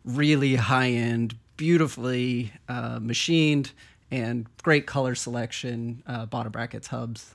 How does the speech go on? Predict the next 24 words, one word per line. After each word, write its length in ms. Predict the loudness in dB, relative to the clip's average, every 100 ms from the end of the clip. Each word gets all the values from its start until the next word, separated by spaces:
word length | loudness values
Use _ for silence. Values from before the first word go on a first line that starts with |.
| -8
all 120 | -6
that 160 | -6 -6
kind 140 | -6
of 60 | -6
stuff. 240 | -6 -10 -10 -20 -18 -18 6
Um, 480 | 8 8 6 2 -2 _ -20 _ _
and 120 | -2 4
one 120 | 6
of 80 | 6
the 80 | 2
things 520 | 0 2 0 -2 -4
that 320 | -2 0 0
is 220 | -2 -4
rad 560 | 2 6 6 4 0 -2
is 300 | -2 -4 -4
just, 520 | -6 -6 -6 -6 -12 -10
like, 260 | -10 -10 -8
the 140 | -6
absolute 480 | -6 -6 -8 -10 -12
quality 720 | -4 0 0 -2 -8 -10 -12 -16 _
of 280 | -2 -2 -6
Chris 260 | -8 -8
King 280 | -8 -6 -6
bits. 400 | -6 -6 -8 -10